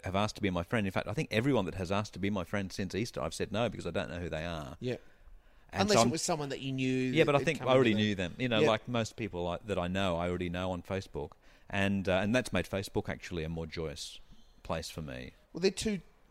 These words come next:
Speaker 2: at the risk of stating the obvious, they're two very different social media platforms, aren't they? Because Twitter has that hundred and forty character limit, it's about, "Here's a link and this is what it is as to why you would wanna read it. Here's a, here's an image,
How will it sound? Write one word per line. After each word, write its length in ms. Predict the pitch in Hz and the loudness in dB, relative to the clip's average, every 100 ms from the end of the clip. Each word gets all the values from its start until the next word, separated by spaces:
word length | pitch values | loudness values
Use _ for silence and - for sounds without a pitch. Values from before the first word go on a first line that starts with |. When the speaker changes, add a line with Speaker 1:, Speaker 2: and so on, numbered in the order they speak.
| - - _ - 156 - | -20 -20 _ -20 -18 -16
Speaker 2:
at 140 | - | -12
the 80 | 139 | -10
risk 240 | 131 - | -8 -8
of 80 | 120 | -10
stating 280 | - 117 110 | -8 -6 -6
the 60 | 113 | -6
obvious, 200 | 113 117 | -6 -6
they're 120 | 127 | -6
two 200 | - 165 | -2 -4
very 440 | 127 120 139 135 | -4 -2 0 0
different 380 | 113 123 - 127 - - - | -2 -4 -4 -8 -8 -20 -20
social 340 | - 160 143 151 | -2 0 0 0
media 220 | 202 156 | 0 -2
platforms, 380 | - 104 120 117 | -4 -8 -6 -4
aren't 160 | 143 | -4
they? 80 | 95 | -4
Because 360 | 107 110 160 147 | -8 -6 -4 -4
Twitter 280 | - 151 139 | -4 -2 0
has 240 | 131 123 | -2 -2
that 140 | 120 | -6
hundred 200 | 110 127 | -6 -6
and 120 | 143 139 | -6 -4
forty 180 | 156 | -4
character 320 | 151 147 147 139 | -2 -4 -2 -4
limit, 340 | 120 113 120 - - - - _ | -4 -4 -6 -10 -20 -20 -20 _
it's 180 | 127 - | -6 -4
about, 360 | 120 123 120 - - | 0 2 2 -2 -18
"Here's 280 | - 180 175 | 0 4 4
a 60 | 147 | 2
link 260 | 143 139 | 0 -2
and 120 | 131 | -4
this 160 | 131 - | -4 -4
is 120 | 127 | -4
what 120 | 127 | -2
it 120 | 120 120 | 0 0
is 320 | 120 117 - | -2 -4 -6
as 160 | 131 - | -8 -6
to 60 | 127 | -4
why 200 | 120 123 | 0 0
you 140 | 123 | 0
would 100 | 113 | -4
wanna 200 | 113 - | -6 -6
read 220 | 113 131 | -2 -2
it. 120 | 240 - - - | -2 -6 -14 -14
Here's 240 | - 143 | -4 -2
a, 200 | 131 113 - | 0 -2 -6
here's 160 | 123 | -8
an 100 | 110 - | -8 -4
image, 520 | 156 185 185 170 | 0 2 2 -2